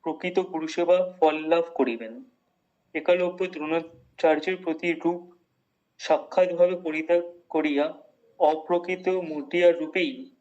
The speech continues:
তপস্যা করিয়াছেন। আমরা কোনো মটিয়া, মাতিয়া সম্প্রদায় সেবক নই, বা ওই প্রকারের মাতিয়া সম্প্রদায় সেবা করিতে কাহাকে উপদেশ করি না।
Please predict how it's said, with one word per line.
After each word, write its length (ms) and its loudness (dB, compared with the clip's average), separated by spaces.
তপস্যা 440 2
করিয়াছেন। 640 0
আমরা 280 2
কোনো 260 0
মটিয়া, 560 -4
মাতিয়া 440 2
সম্প্রদায় 640 2
সেবক 420 0
নই, 320 -4
বা 360 0
ওই 180 0
প্রকারের 460 0
মাতিয়া 420 0
সম্প্রদায় 560 2
সেবা 300 2
করিতে 420 2
কাহাকে 380 2
উপদেশ 480 -2
করি 240 0
না। 140 -10